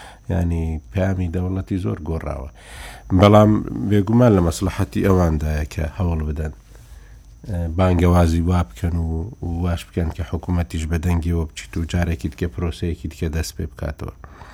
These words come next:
بەڵام جارە هیچ زەمینەیەکی ئەو تۆ نییە بەڕاستی. ئەگەر هەڵبژاردن بێتە پێشەوە و، ئێ، هەندێک شت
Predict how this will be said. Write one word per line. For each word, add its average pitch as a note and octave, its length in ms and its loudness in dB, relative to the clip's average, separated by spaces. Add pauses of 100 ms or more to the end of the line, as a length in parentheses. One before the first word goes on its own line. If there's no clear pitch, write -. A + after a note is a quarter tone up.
(440)
بەڵام G2 320 2 (280)
جارە G2 340 4
هیچ G2 120 0 (120)
زەمینەیەکی F#2 600 2
ئەو E2+ 160 -4
تۆ F#2 180 -2
نییە E2+ 160 0
بەڕاستی. D2 480 -8 (680)
ئەگەر G2+ 320 4 (240)
هەڵبژاردن F2 720 0
بێتە F#2 240 2 (100)
پێشەوە F2 540 0
و، D#2+ 120 -8 (840)
ئێ، F#2 320 0
هەندێک F#2+ 380 0
شت F#2 160 -2